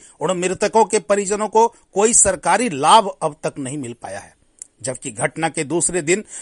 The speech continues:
सूबे के तत्कालीन मुख्यमंत्री के अलावे राज्य के कई बड़े मंत्री, विपक्षी दल के नेता और अधिकारियों का काफिला भेलवा घाटी गांव पहुंचा था, जहां कई बड़ी घोषणाएं हुई थी,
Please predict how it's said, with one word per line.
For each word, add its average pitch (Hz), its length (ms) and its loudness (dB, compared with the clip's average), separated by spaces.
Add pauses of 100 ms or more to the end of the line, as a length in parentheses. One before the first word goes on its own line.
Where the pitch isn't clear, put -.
सूबे 180 320 2
के 190 120 -2
तत्कालीन 196 560 0
मुख्यमंत्री 190 640 -4
के 196 120 -4
अलावे 175 560 2 (160)
राज्य 151 360 -4
के 170 160 -6 (300)
कई 247 220 4
बड़े 156 300 0
मंत्री, 151 460 -4 (160)
विपक्षी 160 440 -6
दल 151 180 -4
के 151 140 -8
नेता 147 360 -4 (180)
और 127 220 -6
अधिकारियों 160 540 -2
का 151 120 -4
काफिला 160 540 -2 (200)
भेलवा 151 380 -2
घाटी 147 400 -4 (200)
गांव 127 320 -6
पहुंचा 120 380 -8
था, - 220 -20 (480)
जहां 143 260 0 (360)
कई 185 260 2
बड़ी 151 340 -2
घोषणाएं 160 680 0
हुई 98 180 -20
थी, - 220 -18